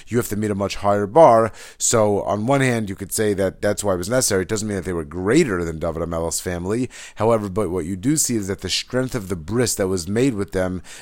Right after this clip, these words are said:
because of this hanhaga that was in the family of listening to the commands of their forefathers, that was a stronger, more concrete bris with them than even the bris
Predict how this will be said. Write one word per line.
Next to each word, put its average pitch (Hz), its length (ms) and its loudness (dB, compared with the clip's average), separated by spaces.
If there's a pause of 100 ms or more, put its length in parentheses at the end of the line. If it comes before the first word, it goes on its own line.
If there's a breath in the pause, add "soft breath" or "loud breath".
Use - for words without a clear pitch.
because 110 400 0
of 101 100 -2
this 95 180 -2
hanhaga 98 540 0
that 92 120 -2
was 92 140 -4
in 104 80 -4
the 95 80 -4
family 113 440 -2
of 85 140 -4
listening 110 460 -2
to - 140 -12
the 87 100 -6
commands 101 420 -6
of 87 80 -8
their 87 120 -4
forefathers, 160 920 2 (260 loud breath)
that 127 140 6
was 127 240 4
a 104 100 0
stronger, 131 480 -2
more 101 160 -4
concrete 107 640 -8
bris 113 260 0
with 95 140 -6
them 110 220 0
than 95 140 -4
even 107 360 -2
the 95 60 -4
bris 104 440 0